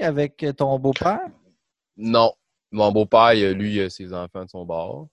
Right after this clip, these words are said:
Speaker 1: Fait que
Speaker 2: Avant
Speaker 1: ta
Speaker 2: ma
Speaker 1: mère,
Speaker 2: mère.
Speaker 1: elle n'a que toi.
Speaker 2: Non, elle a ma sœur aussi,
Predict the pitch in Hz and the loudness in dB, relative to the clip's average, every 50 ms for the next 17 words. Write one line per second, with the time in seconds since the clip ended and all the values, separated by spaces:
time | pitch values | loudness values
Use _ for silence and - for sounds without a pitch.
0 | _ _ _ _ - - - - - 135 127 156 175 196 180 151 131 127 131 131 | _ _ _ _ -8 -4 -2 0 2 2 4 4 4 4 6 4 2 2 2 0
1 | 127 123 - - 135 117 - 120 113 110 104 92 82 85 _ _ _ _ - 101 | -2 -2 0 0 0 2 2 2 2 4 4 2 0 -4 _ _ _ _ -12 -4
2 | 101 101 104 104 101 95 95 95 95 95 92 92 - - 107 101 98 98 95 90 | -2 0 2 2 2 2 0 0 0 0 -2 -2 -4 -4 -2 0 0 0 0 -2
3 | - - - - 98 95 | -6 -8 -10 -8 -10 -12